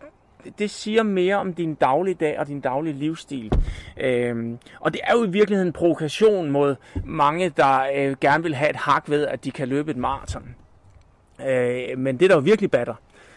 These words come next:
det er jo at have en, en, en, en hverdag,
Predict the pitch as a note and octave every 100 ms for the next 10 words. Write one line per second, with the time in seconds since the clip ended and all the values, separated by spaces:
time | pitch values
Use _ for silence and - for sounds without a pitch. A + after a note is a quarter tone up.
0 | _ _ _ F#3 D#3+ B2+ D#3 D#3+ C#3 -
1 | B2+ A#2+ C#3 D3+ E3 - C3+ C3 - C3
2 | - B2+ B2 A2+ - B2+ A#2 D#3+ A3 C#3+
3 | F#2+